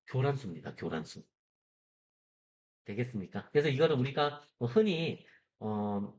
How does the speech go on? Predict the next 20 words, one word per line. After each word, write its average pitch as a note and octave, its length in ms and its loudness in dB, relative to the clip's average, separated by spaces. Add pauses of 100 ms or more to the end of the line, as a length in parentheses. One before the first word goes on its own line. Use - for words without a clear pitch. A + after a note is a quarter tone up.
(140)
뭐, G#2 140 -2
교란수라고도 B2 800 2
하고, A#2+ 540 0 (420)
교란수 A2+ 600 -2 (220)
아니면 D3+ 420 4
완전수라고도 F#3+ 1040 2
해요. G2+ 200 -4
완전수. F#2+ 680 0 (180)
어, F#2 100 -14
완전수라고도 A2+ 800 2
하는데, G#2 560 0 (420)
얘를 E3+ 260 4
쭉 G3 160 0
나열하면 D#3 500 2
교란수열이라고도 B2 1080 2
하고요. A2 640 0 (240)
어, G#2 100 -6
완전수열이라고도 A#2 1160 2
합니다. G2 420 -4 (920)
디어레인지먼트. B2+ 960 0